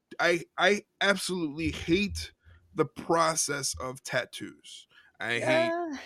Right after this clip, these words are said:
Speaker 1: I hate,
Speaker 2: yeah.
Speaker 1: I hate getting it. I hate the pain. I hate having to do the aftercare.
Speaker 2: Oh, the
Speaker 1: I
Speaker 2: aftercare is the worst for me.
Speaker 1: I hate,
Speaker 2: Like,
Speaker 1: I hate the
Speaker 2: <sighs> ugh,
Speaker 1: itch,
Speaker 2: the
Speaker 1: you know?
Speaker 2: itchy, the
Speaker 1: Yeah.
Speaker 2: burning.
Speaker 1: My favorite part is the,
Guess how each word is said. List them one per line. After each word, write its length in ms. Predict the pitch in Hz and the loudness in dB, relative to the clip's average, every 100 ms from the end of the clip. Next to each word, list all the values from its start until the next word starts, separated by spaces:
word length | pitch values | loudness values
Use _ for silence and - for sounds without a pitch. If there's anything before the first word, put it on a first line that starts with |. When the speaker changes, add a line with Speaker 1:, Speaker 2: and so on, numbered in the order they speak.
| - _ 466 | -16 _ 6
Speaker 1:
I 200 | 453 453 | 8 8
hate, 220 | 440 143 | 6 4
Speaker 2:
yeah. 100 | - - - _ - | 0 -10 -20 _ 0
Speaker 1:
I 180 | 139 156 | 4 4
hate 300 | 165 156 131 | 4 0 0
getting 440 | 165 190 208 214 | 2 4 2 0
it. 200 | 208 202 | 0 -2
I 140 | 143 135 | -2 -4
hate 280 | 151 147 - | -4 -6 -8
the 80 | 120 | -12
pain. 600 | - 180 185 185 185 - - - | -6 -2 0 2 -2 -4 -14 -10
I 140 | 110 120 | -6 -2
hate 260 | 143 143 131 | -2 -2 -2
having 440 | 139 139 139 135 | -2 -2 -4 -8
to 80 | 135 | -10
do 200 | 135 139 | -8 -6
the 140 | 120 - | -6 -2
aftercare. 960 | 160 170 - - 160 - 175 165 156 | 0 0 0 0 -2 0 0 2 2
Speaker 2:
Oh, 120 | 196 | 4
the 80 | 196 208 202 | 8 8 6
Speaker 1:
I 80 | 208 | 6
Speaker 2:
aftercare 180 | 196 | 6
is 60 | 160 | 6
the 80 | 170 | 2
worst 320 | 165 156 - | 0 -2 -4
for 80 | 160 | -8
me. 360 | 139 147 160 170 180 165 | -8 -8 -8 -4 2 6
Speaker 1:
I 180 | 143 | 6
hate, 260 | 147 160 - | 4 2 0
Speaker 2:
Like, 20 | - - | -8 -2
Speaker 1:
I 120 | 151 | 6
hate 240 | 175 196 | 6 6
the 120 | 147 - | 0 2
Speaker 2:
<sighs> 100 | 180 | 4
ugh, 0 | |
Speaker 1:
itch, 540 | 208 - - - - - - - | 4 2 0 0 -4 -12 -20 -6
Speaker 2:
the 80 | 123 | 0
Speaker 1:
you 120 | 170 190 | 4 6
know? 320 | 185 175 175 | 6 6 4
Speaker 2:
itchy, 140 | 175 | 0
the 120 | 175 180 175 | 0 2 4
Speaker 1:
Yeah. 340 | 170 170 151 170 | 4 4 4 0
Speaker 2:
burning. 260 | 170 175 - _ - - - - - - - | -4 -8 -10 _ -20 -20 -20 -20 -20 -18 -6
Speaker 1:
My 320 | 165 180 208 | 6 8 8
favorite 360 | 208 202 202 185 | 6 6 6 2
part 260 | 185 185 160 | 2 2 4
is 360 | 170 160 151 | 4 4 0
the, 360 | 151 156 156 | -6 -8 -8